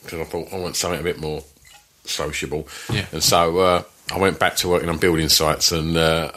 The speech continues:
Speaker 1: and I, and I was a window fitter. Um, blah, blah, blah. I worked for a company that, uh, got the council contract, so we, we would daily go around different sort of council properties and, uh, and fit their windows for free. You know, one of which was in Stamford,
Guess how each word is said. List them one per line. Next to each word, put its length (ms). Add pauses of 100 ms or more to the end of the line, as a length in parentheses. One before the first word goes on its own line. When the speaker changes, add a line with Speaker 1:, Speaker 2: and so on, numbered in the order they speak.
Speaker 1:
and 100
I, 100 (140)
and 100
I 40
was 160
a 40
window 260
fitter. 300 (640)
Um, 360
blah, 160
blah, 100
blah. 260
I 80
worked 220
for 80
a 40
company 360
that, 240 (640)
uh, 260 (160)
got 140
the 60
council 400
contract, 680 (140)
so 240
we, 140
we 160
would 160 (180)
daily 280
go 200
around 200
different 320
sort 140
of 60
council 380
properties 720
and, 360
uh, 240
and 140
fit 220
their 100
windows 300
for 80
free. 340 (400)
You 80
know, 100
one 220
of 120
which 280
was 400
in 280
Stamford, 500